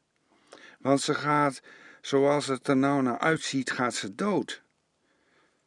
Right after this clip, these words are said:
Het raakt hem. Ik hoorde het aan de natte vervorming in zijn heilige stem. Mevrouw Malade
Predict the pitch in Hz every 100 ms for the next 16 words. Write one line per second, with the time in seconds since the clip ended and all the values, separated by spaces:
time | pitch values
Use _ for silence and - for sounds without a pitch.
0 | _ - - 143 170 160 - 78 73 73
1 | _ _ _ _ _ _ _ _ _ -
2 | 92 120 160 143 131 117 - 117 101 98
3 | 127 143 127 110 92 85 120 135 135 127
4 | - 113 98 95 87 110 120 110 90 90
5 | - 95 85 78 _ _ _ _ _ _
6 | _ _ _ _ _ _ 101 92 107 107
7 | 98 95 110 139 131 117